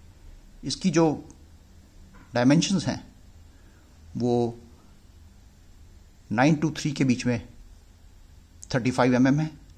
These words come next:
और ये ग्लास के साथ इसकी जो मोटाई है, थिकनेस है,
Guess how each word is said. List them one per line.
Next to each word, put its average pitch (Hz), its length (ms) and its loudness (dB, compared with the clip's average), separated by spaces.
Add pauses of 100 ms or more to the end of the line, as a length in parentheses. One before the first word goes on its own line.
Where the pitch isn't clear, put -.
(480)
और 107 380 0
ये 107 160 -4
ग्लास 113 400 2
के 190 100 0
साथ - 500 -4
इसकी 127 240 -8
जो 117 80 -2
मोटाई 113 340 2
है, 101 180 -6 (260)
थिकनेस 147 320 -6
है, - 100 -10